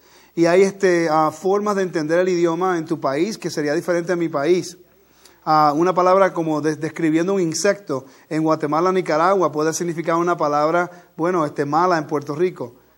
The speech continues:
Y lo mismo en Venezuela. Yo viví en Venezuela seis años. Ah, entonces, pues, eso es lo que vamos a tratar de hacer. Vamos a utilizar el Nuevo Testamento y vamos a aplicar el contexto hebreo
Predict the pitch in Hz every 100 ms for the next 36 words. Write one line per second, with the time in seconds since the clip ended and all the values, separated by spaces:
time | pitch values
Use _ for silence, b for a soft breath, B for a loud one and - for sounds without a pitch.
0 | _ 143 139 156 170 170 160 147 - 175
1 | 135 135 147 156 165 156 156 156 151 156
2 | 185 175 151 117 - b b b b b
3 | 147 143 139 139 143 151 151 170 165 -
4 | B B 170 220 220 190 180 196 196 170
5 | 170 175 170 143 B B B 170 208 214
6 | - 170 156 202 190 170 170 175 180 185
7 | 180 185 165 180 196 180 165 - 214 214
8 | 170 B B 170 160 170 151 180 - 208
9 | 180 185 185